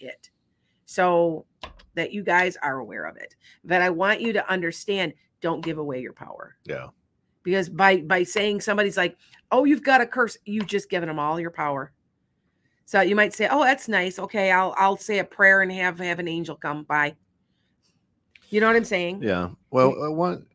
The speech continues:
Speaker 2: um, so the cur-, if the curse is real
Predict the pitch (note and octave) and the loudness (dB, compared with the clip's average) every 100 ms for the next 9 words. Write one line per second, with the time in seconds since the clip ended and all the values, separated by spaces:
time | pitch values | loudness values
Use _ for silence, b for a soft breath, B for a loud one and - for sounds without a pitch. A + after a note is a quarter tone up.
0 | - C#3 C3+ C3 B2+ B2 B2 A#2+ B B | -14 -8 -4 -4 -4 -4 -6 -8 B B
1 | - - C#3+ B2+ B2 - B2+ - A#2+ F#3 | -16 -4 -2 -2 -2 -6 -6 -10 -6 -4
2 | F#3+ A2+ F#2+ F#2 A2 G2 E2+ E2+ E2+ F#2+ | -4 -6 -6 -2 2 2 2 0 -4 -8